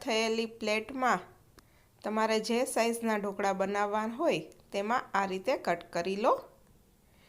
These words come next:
હવે તેના વઘાર માટે એક પેનની અંદર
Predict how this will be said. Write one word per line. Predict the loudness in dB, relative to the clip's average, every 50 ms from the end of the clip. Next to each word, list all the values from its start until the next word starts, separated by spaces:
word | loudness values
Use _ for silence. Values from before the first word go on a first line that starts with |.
| -20 -6 -2
હવે | 2 2 2 4 4
તેના | 2 4 4 4 4 4
વઘાર | 4 4 6 6 6 6 6 4 2
માટે | 2 2 2 2 0 0 0 -2 -4
એક | -4 -4 -2
પેનની | 0 0 0 0 -2 -2 -2 -2 -2 -2 -2
અંદર | 0 0 0 -2